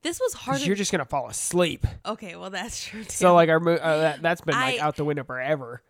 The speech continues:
Speaker 1: And not, not just because I'm exhausted and tired as, as a mom, but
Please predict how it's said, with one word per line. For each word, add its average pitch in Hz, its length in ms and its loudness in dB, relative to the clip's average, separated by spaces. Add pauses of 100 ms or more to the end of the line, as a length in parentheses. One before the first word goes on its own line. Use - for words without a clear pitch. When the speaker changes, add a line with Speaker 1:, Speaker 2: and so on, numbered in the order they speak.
(460)
Speaker 1:
And 262 140 -6
not, 269 240 0 (180)
not 269 420 -4
just 285 220 -8
because 247 260 -10
I'm 214 140 -8
exhausted 190 500 -10
and 180 160 -12
tired 170 300 -16
as, 175 180 -16 (140)
as 175 360 -16
a 175 140 -14
mom, 180 400 -14 (460)
but 208 260 -6